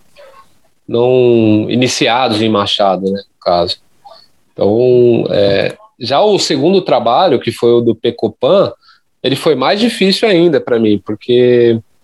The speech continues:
aí o roteiro não era meu, né, o roteiro era desse meu amigo Josafá, professor, e,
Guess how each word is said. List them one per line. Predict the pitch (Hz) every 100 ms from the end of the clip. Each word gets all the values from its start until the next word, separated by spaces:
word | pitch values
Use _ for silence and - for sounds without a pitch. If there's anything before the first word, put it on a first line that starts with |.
| _ _ _
aí | - 127
o | 156
roteiro | 160 156 143 139
não | 135
era | 147
meu, | 160 156 208
né, | 165
o | 143
roteiro | 123 120 123
era | 127 123
desse | 120 120 123 120
meu | 117 117
amigo | 113 113
Josafá, | 110 113 127 - 123 120 - _ _ _
professor, | 123 113 113 - 131 165 - _ _ _ _ _ _ _ - - - - - - _ -
e, | 117 117 120 117 117 117 113 113 110 110 110